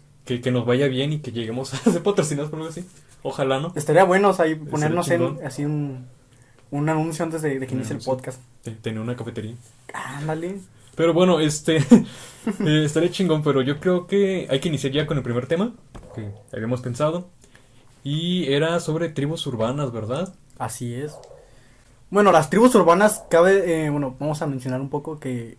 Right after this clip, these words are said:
Speaker 2: que las tribus urbanas parten a partir de que tú sales de, más o menos de, de, de la, de la primaria.
Speaker 1: De la prim-, a finales de la primaria.
Speaker 2: Porque ya es cuando la gente se empieza a relacionar con tus, con tus, pues, con tus gustos, ¿no? Con tus, con tus grupitos en la secundaria inician así como de, ah, la
Speaker 1: Simón.
Speaker 2: vuelta de los que ven anime, los que, ah, escuchan rock,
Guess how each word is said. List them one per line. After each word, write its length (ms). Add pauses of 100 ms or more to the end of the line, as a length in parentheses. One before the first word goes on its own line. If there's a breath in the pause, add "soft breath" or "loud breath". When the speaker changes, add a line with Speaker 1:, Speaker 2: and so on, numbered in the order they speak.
Speaker 2:
que 80
las 140
tribus 240
urbanas 340 (360)
parten 280
a 100
partir 240
de 100
que 80
tú 120
sales 200
de, 60
más 200
o 40
menos 240
de, 60 (320)
de, 200 (120)
de 440
la, 540 (180)
de 100
la 100
primaria. 340
Speaker 1:
De 80
la 120
prim-, 200
a 60
finales 540
de 80
la 160
primaria. 380 (400)
Speaker 2:
Porque 220
ya 100
es 60
cuando 200
la 80
gente 200
se 80
empieza 200
a 40
relacionar 320
con 140
tus, 220
con 180
tus, 140
pues, 160
con 140
tus 160
gustos, 320
¿no? 160
Con 120
tus, 180
con 160
tus 140
grupitos 440
en 40
la 60
secundaria 400
inician 320
así 220
como 160
de, 80
ah, 100
la 60
Speaker 1:
Simón. 160
Speaker 2:
vuelta 240
de 240
los 140
que 260
ven 340
anime, 320
los 160
que, 220
ah, 140
escuchan 360
rock, 220